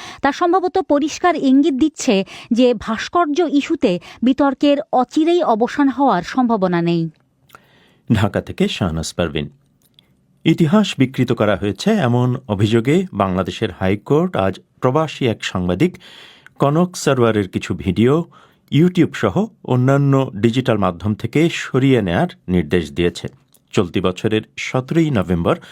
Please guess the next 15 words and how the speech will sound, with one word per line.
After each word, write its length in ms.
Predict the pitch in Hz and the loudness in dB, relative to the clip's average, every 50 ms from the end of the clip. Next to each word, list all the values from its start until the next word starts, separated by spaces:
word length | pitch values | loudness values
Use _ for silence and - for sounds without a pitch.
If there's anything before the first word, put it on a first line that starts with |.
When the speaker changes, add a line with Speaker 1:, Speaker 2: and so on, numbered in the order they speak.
| - - - - - | -20 -20 -20 -8 -2
Speaker 2:
হাইকোর্টে 460 | - 143 165 175 - - 95 92 180 | -2 0 0 0 -2 -4 -2 0 0
একটি 260 | 180 180 - - 120 | -2 -2 -2 -4 -4
আবেদনের 600 | - - 95 92 98 95 92 101 104 110 113 117 117 - - _ _ _ _ _ | -2 -2 -2 0 0 0 0 2 2 2 0 0 -2 -6 -12 _ _ _ _ _
শুনানির 580 | - - - - 110 104 101 101 101 101 95 - _ _ _ _ _ _ _ _ | -18 -6 -2 0 2 2 2 2 0 -2 -2 -6 _ _ _ _ _ _ _ _
পরিপ্রেক্ষিতে 800 | 113 110 110 110 - 123 123 - - - 151 147 147 180 202 208 202 - | 0 0 0 0 -2 -2 -4 -4 -6 -6 -6 -2 0 -2 -2 -2 -2 -4
আজ 340 | - 92 90 87 87 - _ _ | -2 -2 -2 -2 -4 -8 _ _
এই 180 | - 95 90 85 | -2 0 0 0
আদেশ 300 | 82 80 - 76 - - | 0 -2 -4 -8 -8 -6
দেয়া 160 | 80 78 76 - | -4 -4 -4 -6
হয়েছে। 280 | 82 76 - - - - - _ _ - | -8 -10 -8 -10 -12 -12 -12 _ _ -6
সম্প্রতি 380 | - - 113 95 - 98 - 92 | -4 -4 -2 -2 -2 -4 -2 -2
বাংলাদেশে 600 | 90 82 85 85 87 87 90 - - 117 117 120 - - - - - - - _ - | -2 -2 -2 -2 -4 -4 -4 -2 -2 -2 -2 -2 -6 -12 -20 -20 -20 -20 -16 _ 0
বিভিন্ন 460 | 117 139 131 147 160 160 160 160 160 | 2 2 4 4 2 2 2 2 2
ইস্যু 260 | 147 131 - - 147 | 0 0 -2 -2 0
নিয়ে 300 | 147 143 143 143 147 | 2 2 2 0 0